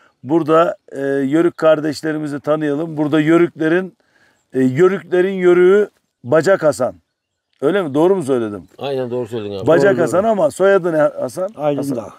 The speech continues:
Speaker 1: Hasan abi?
Speaker 2: Aydın
Speaker 3: Aydın Dağ.
Speaker 1: Hasan Aydın Dağ. Gerçek bir yörük. Yenge de bize şimdi çay hazırlıyor. Ee, gördüğünüz gibi yörük çadırı direkt toprağın üstünde. Ee, oturuyoruz, kilimlerin üstünde oturuyoruz. Tabii kilimler artık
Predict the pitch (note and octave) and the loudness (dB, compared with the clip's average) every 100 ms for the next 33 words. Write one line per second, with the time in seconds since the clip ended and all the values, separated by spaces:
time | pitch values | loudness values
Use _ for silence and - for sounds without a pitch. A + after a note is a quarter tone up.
0 | _ - A#2+ D3+ D#3 E3+ F3 _ A2 B2+ | _ -6 -4 0 2 2 -4 _ -6 -2
1 | D#3 E3 D#3 E3 D3 A#2 - _ _ _ | 0 0 -2 -4 -2 -2 -6 _ _ _
2 | _ _ B2+ E3+ F#3 G3+ F#3+ F#3+ F#3 F3+ | _ _ 0 0 4 4 4 2 0 0
3 | D#3 E3 G3+ - _ _ _ _ _ _ | 2 4 2 -2 _ _ _ _ _ _
4 | - D3 F#3+ F3+ F#3 D#3 - E3 D3 E3+ | -4 2 4 2 -2 -6 -4 -4 0 2
5 | F#3 G3 - F3 F#3+ F#3+ F3+ F3 E3+ F3 | 2 0 -4 -2 0 0 0 0 -2 -2
6 | D3+ E3 E3+ D3+ E3+ F#3 F3 C#3+ C3 B2+ | -2 -4 -8 -2 4 4 4 0 -6 -6
7 | D#3 F#3+ _ _ _ _ _ _ _ C#3+ | -6 -8 _ _ _ _ _ _ _ 0
8 | D3+ D3+ D3+ D3+ C3+ F#3 F#3+ F#3+ F#3 E3 | 4 6 4 2 2 4 4 2 -4 -6
9 | D3+ D3 D3 D3 F#3 G3+ - F3+ E3 E3 | -8 -10 -2 2 2 0 -2 -2 0 -2
10 | C#3 F#3+ F#3 E3+ E3+ E3 F3+ F3+ E3 - | 2 2 2 0 0 2 2 2 0 -8
11 | D#3+ D#3 D3 F#3 - _ _ _ _ _ | -10 -2 0 0 -2 _ _ _ _ _
12 | _ - D3 D3 D3 C#3+ C#3 E3+ - F#3+ | _ -4 2 4 4 2 0 -2 0 2
13 | F3 D3+ - - F3+ E3+ D#3+ D3+ D3+ - | 4 2 -2 -4 -4 -2 -2 -2 -4 -8
14 | D3+ D#3 D3 - C#3 C3 D#3+ D3 - D#3 | -6 -4 -4 -2 -2 0 -2 -2 -2 -2
15 | D3+ D3+ D3 C#3+ - D#3+ - | 0 2 4 2 0 -8 -10